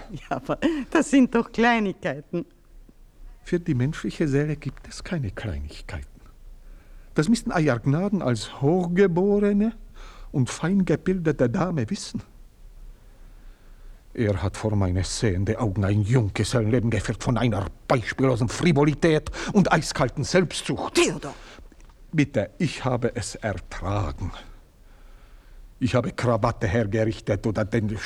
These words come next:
Speaker 2: Jackett oder manchmal Smoking, wenn ich gewusst habe, er geht darauf aus, in einer nächtlichen Abendstunde ein weibliches Wesen um ihre Seele zu betriegen.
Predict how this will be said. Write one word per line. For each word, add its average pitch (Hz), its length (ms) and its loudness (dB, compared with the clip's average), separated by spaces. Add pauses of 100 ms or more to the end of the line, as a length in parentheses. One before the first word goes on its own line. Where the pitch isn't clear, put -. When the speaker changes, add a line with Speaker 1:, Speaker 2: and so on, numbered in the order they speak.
Speaker 2:
Jackett 131 400 0
oder 120 140 2
manchmal 120 420 2
Smoking, 131 560 0 (560)
wenn 127 160 4
ich 113 120 2
gewusst 127 360 2
habe, 127 200 4
er 113 80 2
geht 123 200 2
darauf 123 280 2
aus, 147 240 2
in 139 120 4
einer 123 220 2
nächtlichen 131 480 0
Abendstunde 143 680 4
ein 131 160 2
weibliches 139 540 2
Wesen 139 300 4
um 135 100 2
ihre 123 200 4
Seele 131 460 4
zu 139 140 -2
betriegen. 135 680 2